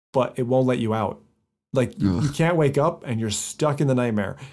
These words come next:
Speaker 1: And that is, like, the, one of the worst, most entrapping feelings. And actually, to an extent, that's pretty much what V R horror is. I know a lot of people, like, nope out and they whip the headset off or whatever. But if you plow through that, you get to that lovely feeling of, like, "I really don't want to be doing this right now."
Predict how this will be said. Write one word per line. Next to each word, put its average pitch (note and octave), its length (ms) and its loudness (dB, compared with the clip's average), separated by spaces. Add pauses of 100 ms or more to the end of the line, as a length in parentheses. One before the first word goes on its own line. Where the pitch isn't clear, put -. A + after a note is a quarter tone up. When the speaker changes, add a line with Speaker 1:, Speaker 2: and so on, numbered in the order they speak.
(140)
Speaker 1:
And C3+ 120 0
that F3+ 120 4
is, F#3+ 140 4
like, E3 240 2
the, D3+ 140 4
one C#3+ 340 2
of G#3 80 6
the F#3+ 80 6
worst, D3+ 380 2
most C#3 240 0
entrapping D3 640 0
feelings. E3+ 560 0 (380)
And C#3+ 140 2
actually, F3+ 340 2
to - 140 -2
an C#3+ 80 2
extent, E3 500 -2 (340)
that's - 180 -4
pretty A#3+ 240 -2
much A3 200 0
what D#3+ 80 0
V D#3 160 2
R D#3 120 4
horror D#3+ 400 2 (100)
is. F#3 480 -2 (320)
I D3+ 80 2
know F3 140 6
a - 20 6
lot E3 160 4
of - 100 2
people, F3 300 4
like, C3+ 300 2
nope B2+ 280 2
out B2+ 360 0
and A#2+ 100 -4
they A2 80 0
whip A#2+ 220 -2
the B2 80 0
headset B2 320 0
off D#3+ 180 2
or F3 60 -2
whatever. F#3 440 0 (360)
But D3 100 2
if D3 160 0
you E3+ 140 -2 (160)
plow D3+ 260 2
through D#3+ 240 0
that, G#3+ 300 0 (160)
you C#3 160 0
get E3+ 200 2
to E3+ 100 0
that C#3 220 2
lovely B2+ 380 2
feeling B2 380 0
of, G#2+ 100 -2
like, G#2+ 300 -2
"I B2 60 0
really C#3+ 440 2
don't C3+ 360 2
want B2 360 -2
to - 120 -10
be A2 120 -4
doing A#2+ 360 0
this G#2+ 200 -4
right A2+ 220 -6
now." A2 260 -10